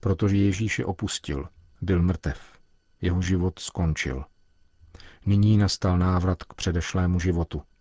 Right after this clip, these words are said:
V ženách však trvala láska a tato láska k Ježíšovi je pohnula, aby se vydali ke hrobu.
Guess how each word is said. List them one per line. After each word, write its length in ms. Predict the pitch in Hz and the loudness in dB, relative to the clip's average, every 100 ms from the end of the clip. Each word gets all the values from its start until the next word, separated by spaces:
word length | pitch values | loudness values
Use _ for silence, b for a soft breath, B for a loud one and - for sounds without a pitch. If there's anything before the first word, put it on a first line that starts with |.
| _ _ _ _ B B B - | _ _ _ _ B B B -4
V 80 | |
ženách 380 | 95 104 117 120 | 2 4 4 2
však 260 | - 120 - | 0 -2 -2
trvala 400 | 107 107 110 110 | -2 0 2 2
láska 500 | 107 101 - - 71 _ _ | 0 0 -4 -8 -10 _ _
a 100 | - | -8
tato 280 | - 90 101 | -4 -4 0
láska 420 | 90 87 - - | 0 0 -2 -6
k 120 | 82 90 | -4 -2
Ježíšovi 500 | 85 85 - 87 90 | -2 -2 -4 0 0
je 80 | |
pohnula, 540 | 82 85 82 87 90 90 B B B B | 0 -2 0 2 2 -2 B B B B
aby 180 | 92 98 | -2 0
se 180 | - 98 | 0 0
vydali 340 | 90 95 95 | 0 2 0
ke 120 | - 85 | 0 -2
hrobu. 400 | 87 80 69 | 0 -2 -4